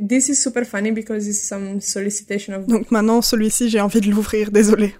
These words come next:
Speaker 2: Ce message a l'air dangereux. Ça, c'est l'annonce de Google.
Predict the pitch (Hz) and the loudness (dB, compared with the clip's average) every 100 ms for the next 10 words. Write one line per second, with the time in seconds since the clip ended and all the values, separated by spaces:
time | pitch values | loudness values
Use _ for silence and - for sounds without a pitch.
0 | - - - - - 233 220 247 233 202 | -20 -20 -20 -6 2 2 4 2 4 2
1 | 196 208 208 - 202 - - - - 233 | 0 -2 -2 -4 -6 -10 -20 -12 -2 -2
2 | - 220 202 214 - 214 202 202 214 196 | 0 0 -2 -4 -8 -4 -2 -2 -2 -4
3 | 202 196 185 | -2 -4 -4